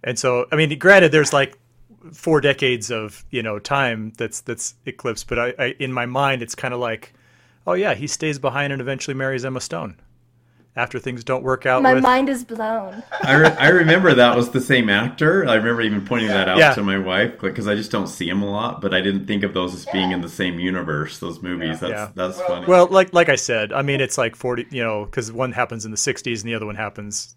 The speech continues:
Speaker 1: you know, like, five years ago, so. But I don't know.
Speaker 3: Yeah, I remember that first moment when you see them together, like, in that, you know, in their domestic life, and you're, and you're just like, "Oh, thought she was gonna be with Sebastian," you know, like,
Speaker 1: <laughs>
Speaker 3: but then, but it's a,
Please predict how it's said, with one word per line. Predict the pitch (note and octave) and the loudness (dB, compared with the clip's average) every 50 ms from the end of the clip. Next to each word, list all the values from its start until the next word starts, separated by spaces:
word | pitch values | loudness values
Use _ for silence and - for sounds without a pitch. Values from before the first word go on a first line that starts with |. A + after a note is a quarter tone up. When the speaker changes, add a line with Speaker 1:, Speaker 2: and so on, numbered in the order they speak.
| _ | _
Speaker 1:
you | - G2+ | -18 -16
know, | G2 F#2 F#2 F2 _ _ | -16 -16 -18 -20 _ _
like, | - G#2 G2+ | -10 -10 -6
five | - - G#2+ G#2 G2 | -6 -6 -6 -4 -6
years | G#2 G#2 G2+ G2+ F#2+ | -8 -12 -12 -12 -14
ago, | G2 G2 F#2+ F#2 F2 | -16 -18 -18 -18 -16
so. | - - - G#2 F#2 F2 - _ _ _ _ _ _ _ _ _ | -14 -14 -12 -12 -14 -16 -20 _ _ _ _ _ _ _ _ _
But | C3 A#2+ A#2+ A#2 - A#2+ | -4 -4 -4 -6 -8 -12
I | G#2 | -14
don't | G2 F#2+ | -14 -14
know. | F#2 F#2 F#2 | -16 -12 -4
Speaker 3:
Yeah, | F#2+ G#2+ A2+ A2 G#2 G2 G2 - - - - - | 0 2 4 4 4 4 2 -2 -8 -6 0 2
I | C#3 | 4
remember | E3 F#3 G3 F#3+ F3 E3 | 4 4 4 4 4 4
that | D3 C3 - - | 4 2 4 4
first | C3 C3+ C3+ - B2 | 4 4 4 4 0
moment | A#2 A2+ A2+ A2 G2 F2 - | -2 0 0 0 -2 -2 -2
when | G2 G2 | 0 0
you | G2 F#2+ F#2+ | 0 0 -2
see | - - - A2 | -4 -4 -4 -2
them | G#2 G2 G2 F#2+ F#2 F2+ | 0 0 0 0 -2 -4
together, | - G#2+ - F#2 F2+ E2+ E2 E2+ D#2 D2+ D2+ - _ - | -6 -4 -2 -2 -2 -2 -2 -4 -6 -8 -10 -12 _ -4
like, | F#2+ A#2 A#2 - - - | 0 0 0 0 -2 -6
in | - - G#2+ G2+ | -6 -2 0 2
that, | G2 F#2 F2+ F2 - - | 2 2 0 -2 -4 -6
you | G2+ F#2+ | -6 -6
know, | F2+ E2 E2 E2 - - _ _ | -6 -6 -8 -10 -12 -18 _ _
in | - G2+ | -6 -4
their | F#2+ F#2+ | -2 -2
domestic | F#2+ - - - F2+ E2 E2+ F2 F#2 - - - F#2+ - | -4 -4 -4 -4 -4 -2 -2 -2 -4 -4 -4 -6 -6 -6
life, | - - D2+ D2+ D#2+ E2+ E2 - - | -6 -6 -4 -2 -2 -4 -4 -8 -10
and | F2 | -10
you're, | E2+ E2 E2 - - | -10 -10 -12 -12 -12
and | E2+ E2 E2 | -10 -8 -6
you're | E2 D#2+ | -6 -6
just | D#2 D#2+ - - - _ _ - | -8 -10 -12 -16 -20 _ _ -20
like, | - - - _ _ - | -18 -18 -20 _ _ -10
"Oh, | G#2+ A2 F#2+ D#2+ D2+ D2+ - _ _ _ _ _ _ _ _ _ _ _ _ _ _ _ _ _ | -6 -6 -4 -4 -4 -6 -10 _ _ _ _ _ _ _ _ _ _ _ _ _ _ _ _ _
thought | - G#2 - | -16 -14 -14
she | - - G2 | -10 -8 -8
was | F#2 F2 | -8 -8
gonna | - - F2+ F2 | -10 -10 -8 -6
be | F2 F2+ | -6 -6
with | E2+ E2+ | -6 -8
Sebastian," | - - E2 D#2 F#2 F#2+ G2 G2 G2 - - E2+ D#2+ D#2+ - - - - _ _ | -12 -14 -12 -10 -8 -6 -6 -8 -8 -10 -10 -8 -8 -8 -10 -14 -20 -20 _ _
you | - G#2+ G2+ | 0 0 2
know, | F2 E2+ E2+ E2+ - | 2 0 -2 -2 0
like, | F#2 F2+ F2+ F2 - - - - - - | 2 2 2 0 -4 -10 -12 -12 -8 -8
Speaker 1:
<laughs> | E3+ - - - E3 - - - E3+ | -8 -6 -6 -8 -10 -8 -8 -6 0
Speaker 3:
but | - A2+ G#2+ | 2 4 4
then, | A2 B2 B2 B2 A#2+ - | 6 6 4 4 2 2
but | A#2+ D#3 | 4 4
it's | E3 D#3 - | 4 4 2
a, | D3+ C#3+ C3 | 2 2 2